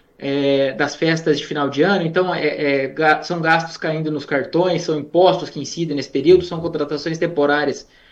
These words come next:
que são encerradas. Então, é, eu diria que o, o mercado passou relativamente bem.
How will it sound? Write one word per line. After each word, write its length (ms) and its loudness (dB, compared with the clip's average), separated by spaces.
que 160 -4
são 160 -4
encerradas. 840 0
Então, 580 -2
é, 480 2
eu 140 6
diria 400 2
que 160 -4
o, 140 -4
o 240 -4
mercado 480 0
passou 280 -4
relativamente 880 -2
bem. 380 0